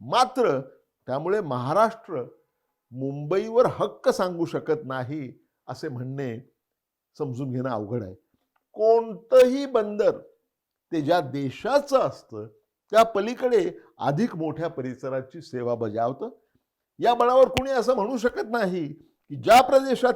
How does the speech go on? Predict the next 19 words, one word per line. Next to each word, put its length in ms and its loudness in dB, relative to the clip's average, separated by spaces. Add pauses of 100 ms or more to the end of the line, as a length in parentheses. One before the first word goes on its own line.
ते 60 0
बंदर 360 0
आहे 340 0 (420)
तो 100 4
प्रदेश 560 0 (320)
त्या 200 4
बंदरावर 640 -2 (120)
आपला 320 0
भूभाग 720 4 (460)
म्हणून 360 -8 (440)
हक्क 340 -2
सांगू 340 -2
शकत 380 -10
नाही. 160 -16
तर 340 0
मग 180 -2
मुंबईवर 600 -2
हक्क 260 0
सांगण्यापासून 840 -4